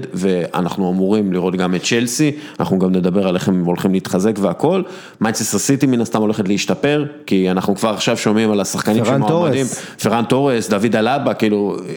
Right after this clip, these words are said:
Speaker 2: כן.
Speaker 1: ד-, דברים יקרו שם, אה, אתה רואה את ארסנל, ששוב, זה,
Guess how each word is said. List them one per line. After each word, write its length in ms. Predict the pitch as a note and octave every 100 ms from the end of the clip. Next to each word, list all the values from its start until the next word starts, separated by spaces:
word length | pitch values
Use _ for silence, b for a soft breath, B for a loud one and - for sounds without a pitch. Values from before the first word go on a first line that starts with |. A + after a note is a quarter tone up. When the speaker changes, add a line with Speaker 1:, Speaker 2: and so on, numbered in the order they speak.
| - B B
Speaker 2:
כן. 140 | A#2 B2+
Speaker 1:
ד-, 160 | A2+ - C3+
דברים 280 | C3+ E3+
יקרו 280 | F3 C3 D3+
שם, 260 | - G2+ G2+ A2 B B B B B _ _ _
אה, 200 | C3+ B2 B2 A#2
אתה 160 | C3
רואה 260 | A2 B2+ C#3
את 120 | C3+ -
ארסנל, 540 | C3 C3 D#3 C3 G2 F#2
ששוב, 1120 | - A2+ G2 F#2+ - - - - A#2+ E2 - - _ _ _ G2+
זה, 160 | G#2